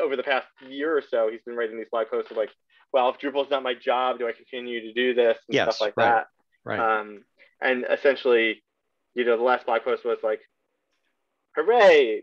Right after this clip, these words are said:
Speaker 1: they decided to not go to Sitecore because it was such a pain in the butt. And actually, they're gonna go more Drupal," uh, was kind of the, the synopsis of that.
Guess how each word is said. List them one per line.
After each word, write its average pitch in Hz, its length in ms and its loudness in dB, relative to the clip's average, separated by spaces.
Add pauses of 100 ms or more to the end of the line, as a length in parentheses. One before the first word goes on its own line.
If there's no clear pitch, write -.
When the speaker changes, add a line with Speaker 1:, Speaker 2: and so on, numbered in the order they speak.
(140)
Speaker 1:
they 139 100 2
decided 139 520 -2
to 135 100 -2 (160)
not 127 280 -4 (220)
go 120 240 0 (160)
to 117 120 -10 (220)
Sitecore 101 440 0
because 101 280 -4
it 98 80 -8
was 101 120 -8
such - 160 0
a 107 40 -4
pain 98 180 -8
in 95 80 -8
the 92 60 -8
butt. 78 180 -4 (440)
And 104 300 0
actually, 117 300 2
they're 101 120 2
gonna 104 160 -2
go 110 120 6
more 107 260 2
Drupal," 92 480 -4 (380)
uh, 98 260 -2
was 104 200 0 (380)
kind 104 160 -2
of 95 60 -6
the, 92 160 0 (100)
the 110 80 -10
synopsis - 440 -6
of - 80 -10
that. 90 160 -2